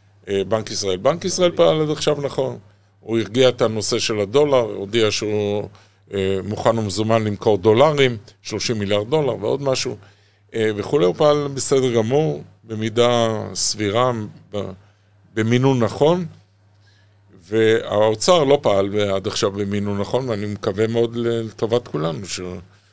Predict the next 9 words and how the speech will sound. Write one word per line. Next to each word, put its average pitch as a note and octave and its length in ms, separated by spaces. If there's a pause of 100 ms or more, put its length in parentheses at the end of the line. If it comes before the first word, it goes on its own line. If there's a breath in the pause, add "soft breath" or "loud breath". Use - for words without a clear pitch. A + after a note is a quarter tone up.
(140)
שהוא G#2+ 200
יתעשת A2+ 560
ויעשה A2 420
את A2 140
הדברים A#2 380
הנכונים, C3+ 500
כולל A2 300
קיצוץ A2+ 640 (520 loud breath)
ב-, G2+ 140